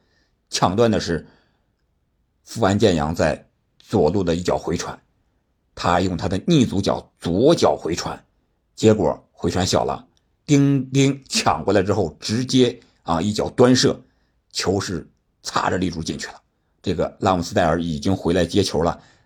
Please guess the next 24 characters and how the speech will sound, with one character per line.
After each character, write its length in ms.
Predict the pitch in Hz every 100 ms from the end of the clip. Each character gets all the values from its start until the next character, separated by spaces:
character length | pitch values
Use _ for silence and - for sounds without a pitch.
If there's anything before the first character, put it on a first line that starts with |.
| -
到 140 | 101
了 260 | 78 73 71
大 200 | - -
禁 140 | 90
区 120 | 85 87
线 200 | 110 82
的 80 |
边 180 | 73 90
上， 220 | 85 - _ _
没 160 | 85 82
有 120 | 76
任 220 | 85 82
何 80 | 76
的 80 | -
办 160 | -
法。 180 | - - _ _ _ _ _ _ _ _ _ _ _ _ _ _ _ _
第 100 | 180
二 260 | - 185 120
个 60 |
进 140 | 113 110
球 200 | 98 87
呢， 200 | 92 - _ _ _ _ -
也 360 | 95 90 -
是 380 | - 147 92 -